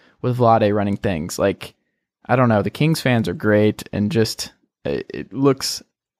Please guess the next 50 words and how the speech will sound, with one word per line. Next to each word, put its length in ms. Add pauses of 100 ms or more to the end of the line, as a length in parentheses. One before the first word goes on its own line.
(440)
I, 440
I 40
don't 100
know. 120
They 120
deserve 340
better 220
at 100
this 120
point. 220
So 160
Charlotte, 440
I 80
think, 200
is 120
the 60
most 300
irrelevant, 500 (420)
and 720 (680)
I, 180
I 40
don't 160
see 120
that 180
changing 400
anytime 380
soon. 320
It's 240
just, 260 (1160)
it, 80 (100)
it's, 160 (140)
it's 140
an 160
unfortunate 480
situation 480
'cause 140
they 120
really 220
are 120
trying, 280
but 100
I 60
feel 220
like 180
they're, 280 (440)
they 100
need 200
a 140 (180)
complete 400
rehaul, 600